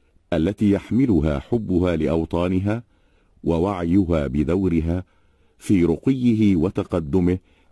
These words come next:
على إحسان العمل وتجويده والتميز فيه، وهو خير سبيل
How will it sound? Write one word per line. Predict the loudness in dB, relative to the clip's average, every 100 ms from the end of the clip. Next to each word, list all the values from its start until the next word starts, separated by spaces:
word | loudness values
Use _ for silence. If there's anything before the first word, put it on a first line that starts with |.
| _
على | -8 -4 -2 -4 -4
إحسان | -10 -4 -2 0
العمل | 0 0 -2 -2 0 -2 -2
وتجويده | -2 0 -2 -2 0 0 0 -2 _ _ _ _
والتميز | -4 -4 -4 -2 0 2 2 0
فيه، | -2 -2 -2 -2 _ _ _ _ _ _ _ -6
وهو | -2 -2 -2
خير | 0 2 2
سبيل | 0 -2 -2 0 2 2 2